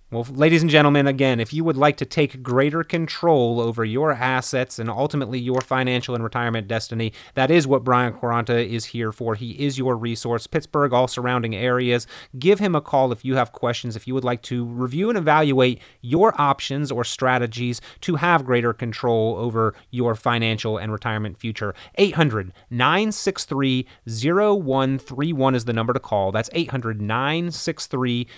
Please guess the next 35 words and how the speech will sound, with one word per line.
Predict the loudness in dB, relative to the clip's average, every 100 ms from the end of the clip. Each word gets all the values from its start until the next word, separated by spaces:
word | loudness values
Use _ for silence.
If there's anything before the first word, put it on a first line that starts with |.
| -12 -2
zero | 2 6 6
one | 4 0 -2 -2
three | -4 -6 -6
one. | -4 -2 -2 -4 -8
And | -4 2
Brian, | 4 4
I | 4
know | 4 4
that | 4
you | 2 -2
do | 0 0
make | 2 0
your | -2
time | -2 -2 0
available | 4 4 4
just | 0 -2
to | -2
answer | -2 0 0
a |
few | 0 -2
questions | -2 0 0 0 0
over | 0 0
the | -4
phone, | -2 0 0
but | -4
if | -4
somebody | -2 -2 -2
does | 2 4 4
want | 2
to | -2
take | -2 -2
that | -2 -2
next | -4 -4
step | -4 -2 -2
and | -4